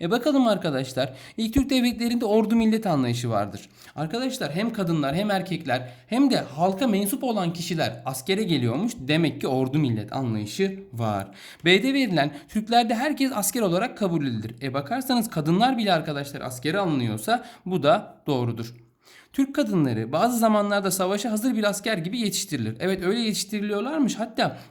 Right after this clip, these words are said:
kendi beylerinin komutasında savaşa katılıyorlarmış.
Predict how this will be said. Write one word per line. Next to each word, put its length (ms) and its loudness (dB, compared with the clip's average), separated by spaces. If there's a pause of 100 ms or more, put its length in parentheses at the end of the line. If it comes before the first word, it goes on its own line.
(100)
kendi 300 0
beylerinin 440 2
komutasında 560 0
savaşa 360 -2
katılıyorlarmış. 960 -2